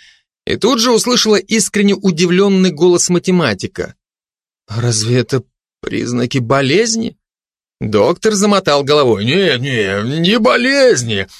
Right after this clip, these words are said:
Это просто такое, м». Он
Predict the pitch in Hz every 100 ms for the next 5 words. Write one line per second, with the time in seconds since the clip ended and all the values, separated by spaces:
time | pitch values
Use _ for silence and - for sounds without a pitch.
0 | - - - 165 147 170 185 - 190 226
1 | - 160 135 127 202 220 214 196 175 151
2 | 139 131 101 _ _ _ _ _ _ _
3 | _ - 120 120